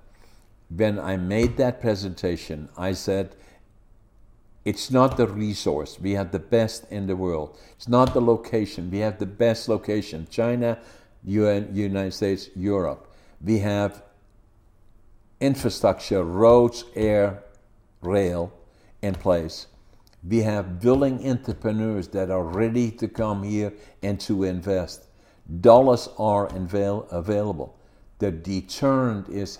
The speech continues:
having a skilled workforce." And unless and until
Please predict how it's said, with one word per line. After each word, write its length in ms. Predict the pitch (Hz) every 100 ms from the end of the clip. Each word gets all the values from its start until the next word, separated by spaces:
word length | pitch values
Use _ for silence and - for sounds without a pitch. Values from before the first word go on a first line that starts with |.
| -
having 560 | 107 98 98 92 90 - _ _ - - - -
a 60 | 90
skilled 580 | - - 104 92 85
workforce." 640 | 85 85 - 87 73 - - - - - - -
And 220 | 98 - 113
unless 520 | 127 127 117 113 -
and 180 | 110 95
until 760 | 90 82 - 135 127 90 85